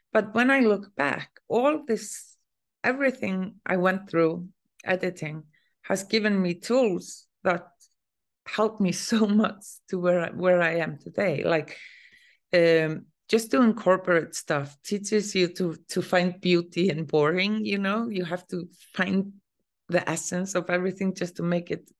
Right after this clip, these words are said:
kind of interesting. So that's something I learned very soon is very important. Try to do the best out of what you have, even if it's a corporate thing. Um, news taught me to work really fast. I work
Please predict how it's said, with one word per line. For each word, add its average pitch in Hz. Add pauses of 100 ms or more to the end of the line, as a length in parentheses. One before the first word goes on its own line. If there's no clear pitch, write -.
(180)
kind 170
of 208 (120)
interesting. 247 (380)
So 185
that's -
something 208
I 185
learned 180
very 175
soon 190
is - (220)
very 196
important. -
Try 196
to 196 (180)
do 196
the 190
best - (100)
out 160
of 160
what 151
you 147
have, 135
even 170
if 147
it's -
a 147 (400)
corporate - (160)
thing. - (580)
Um, 160 (200)
news 196
taught 196
me 190
to 170
work 175
really 170
fast. -
I 202
work 180